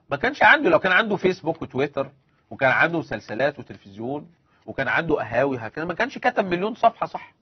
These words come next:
لكن إحنا عندنا دلوقتي، آه، ما يمنعنا أن نكتب مليون صفحة. الحقيقة إنه هناك عالم أيضًا اسمه إريك فروم. إريك فروم ده تكلم عن شيء مهم جدًا جدًا جدًا،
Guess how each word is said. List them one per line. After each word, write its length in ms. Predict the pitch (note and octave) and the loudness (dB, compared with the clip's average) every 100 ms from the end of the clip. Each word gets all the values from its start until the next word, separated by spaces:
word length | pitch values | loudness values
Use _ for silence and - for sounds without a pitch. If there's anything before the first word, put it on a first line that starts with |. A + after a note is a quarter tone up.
| _ _ _ | _ _ _
لكن 220 | C3 - | -4 -2
إحنا 180 | A3 C#3+ | -2 0
عندنا 300 | C3+ C3 D#3+ | 0 0 0
دلوقتي، 460 | C#3 B2 C#3 C#3+ C#3 _ _ _ _ _ _ _ | 0 0 -2 -6 -16 _ _ _ _ _ _ _
آه، 300 | A2 A2 G#2+ | -10 -8 -6
ما 160 | A2+ D#3+ | 2 4
يمنعنا 500 | E3 C#3 D#3 C#3 A#2 | 4 4 2 2 0
أن 80 | |
نكتب 420 | A#2 C#3+ - B2+ G#2 | -2 -4 -4 -6 -4
مليون 280 | A2+ A#2 B2 | -2 -2 -2
صفحة. 420 | A2+ G2+ - - _ _ _ _ _ _ _ _ _ _ _ _ _ _ _ _ _ - - | -4 -6 -6 -20 _ _ _ _ _ _ _ _ _ _ _ _ _ _ _ _ _ -20 -2
الحقيقة 420 | D3+ G3 B3 G4 | 0 6 6 6
إنه 440 | F4+ C#4 G3+ E3+ - _ _ - | 2 4 4 4 0 _ _ -6
هناك 640 | D3 G3 C4+ G3+ F#3+ F#3+ _ _ _ _ _ | 6 6 8 4 4 0 _ _ _ _ _
عالم 440 | A#2 C3+ G3+ G#3 D#3 | 2 6 6 4 2
أيضًا 460 | E3+ E3 B2+ B2+ | 2 2 -2 -4
اسمه 260 | D3+ - C#3+ | -8 -8 -4
إريك 240 | D#3 D#3+ | -2 -2
فروم. 400 | - B2+ B2 G2+ F#2+ _ _ _ | -4 -4 -4 -4 -12 _ _ _
إريك 180 | G#3+ F4 | 2 2
فروم 340 | - E3+ A3 F#3+ | 0 0 0 4
ده 120 | G3+ | 2
تكلم 420 | G3 C#3+ F3 F3+ | 2 -2 -2 0
عن 120 | C3+ | -4
شيء 180 | B2+ D#3 | -6 -10
مهم 300 | C3+ C3 C3+ | -10 -10 -10
جدًا 380 | G#2+ A#2 A2 G2+ | -8 -8 -8 -14
جدًا 340 | G2 G#2 F#2 | -12 -12 -12
جدًا، 340 | F2+ G2+ F#2 | -16 -16 -18